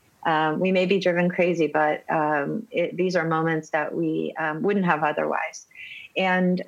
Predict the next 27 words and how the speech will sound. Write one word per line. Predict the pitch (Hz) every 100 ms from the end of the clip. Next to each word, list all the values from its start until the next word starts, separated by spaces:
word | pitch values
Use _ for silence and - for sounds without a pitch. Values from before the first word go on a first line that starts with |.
| -
to | 190
also | 190 202
be | 185 165
grateful | 175 170 180 170
for | 170 170
the | 160
things | 185 175 180 -
in | 170 170
America | 175 185 185 175 170 170 -
and, | 151 151 151 -
and, | 151 151 147 151 - - 151 151
um, | 147 -
not | 185 165 -
just | 170 175
only | 165 160
America, | 160 156 156
but | 156 - _ -
where | 190 185
we | 208
do | 185 196 202
have | 180 160 151 165 165 - 156
the |
benefit | 160 165 160 160 156 143 -
of | 160 151 156 156 -
so | - 185 165
many, | 156 156 151 151
um, | 151 147 151